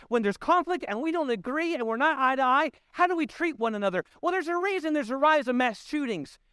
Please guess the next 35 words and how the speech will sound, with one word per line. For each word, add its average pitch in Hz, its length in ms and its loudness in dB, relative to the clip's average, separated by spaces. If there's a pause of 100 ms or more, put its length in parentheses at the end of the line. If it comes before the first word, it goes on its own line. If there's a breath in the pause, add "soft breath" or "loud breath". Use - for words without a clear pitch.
There's 302 160 -2
a 302 80 -4
reason 320 420 0
there's 254 300 -2
people 277 260 -2
thrown 302 340 2
in 226 120 -4
prison 247 400 -4
with 208 160 -2
rage 254 640 -2 (180 loud breath)
and 208 160 -4
anger 254 460 0 (120)
and 233 200 -2
abuse 294 760 -4 (520)
and 214 140 -6
shouting 320 680 2
and 220 80 -4
division 269 480 -2
and 220 120 -2
lines 285 480 2
drawn. 302 380 2 (160 soft breath)
What 254 160 0
happens 320 400 0
when 269 120 -2
there 247 140 -2
is 247 120 -4
no 247 100 2
God 320 320 4
is 220 80 -8
we 285 100 -2
become 262 300 -2
just 226 160 -4
like 247 100 0
a 262 60 -2
beast. 359 680 -4